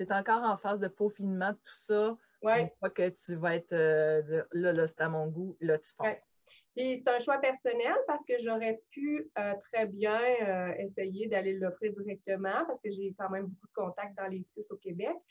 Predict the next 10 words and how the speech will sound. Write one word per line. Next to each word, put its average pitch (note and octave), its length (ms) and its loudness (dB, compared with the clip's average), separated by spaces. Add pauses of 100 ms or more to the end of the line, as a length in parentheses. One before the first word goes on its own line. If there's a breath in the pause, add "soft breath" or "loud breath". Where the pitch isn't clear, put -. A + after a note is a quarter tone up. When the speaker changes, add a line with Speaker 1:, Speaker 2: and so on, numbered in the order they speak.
(500 soft breath)
Speaker 2:
Euh, G#3 200 4
mais G#3+ 140 2
c'est G#3+ 140 -2
vraiment G#3+ 240 0
un B3+ 80 4
choix B3 400 0
personnel B3 600 0 (100)
parce A#3 400 -6
que, A#3 480 0
euh, F#3+ 400 0